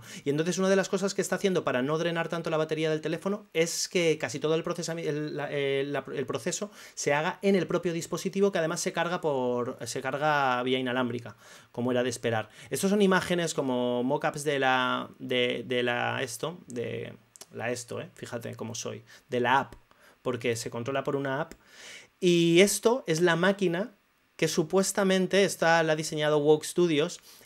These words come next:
y es supuestamente la máquina que, que, eh, realizaría las intervenciones. Eh, obviamente,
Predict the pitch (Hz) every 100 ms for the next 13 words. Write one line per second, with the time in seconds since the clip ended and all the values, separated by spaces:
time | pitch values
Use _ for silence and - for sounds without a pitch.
0 | - 143 156 190 185 196 202 190 190 175
1 | 147 175 - 180 175 190 185 - 160 175
2 | - - 156 147 139 135 135 131 131 120
3 | 131 165 165 151 135 127 190 196 120 -
4 | - - - 113 110 107 98 117 _ -
5 | 147 160 170 175 170 170